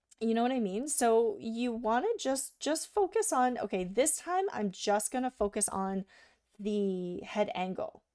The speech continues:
okay? Nothing else. The likeness doesn't matter." Um,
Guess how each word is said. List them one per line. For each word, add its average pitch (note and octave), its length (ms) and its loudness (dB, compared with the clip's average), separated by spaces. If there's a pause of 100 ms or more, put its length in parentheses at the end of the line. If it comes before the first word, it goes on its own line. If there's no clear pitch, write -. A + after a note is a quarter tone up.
(640)
okay? F3+ 420 -6 (280)
Nothing B3+ 440 -4
else. - 280 -6
The F#3 120 -4
likeness C#4 380 -2
doesn't B3+ 360 -2
matter." E3+ 440 -6 (440)
Um, F#3+ 560 -6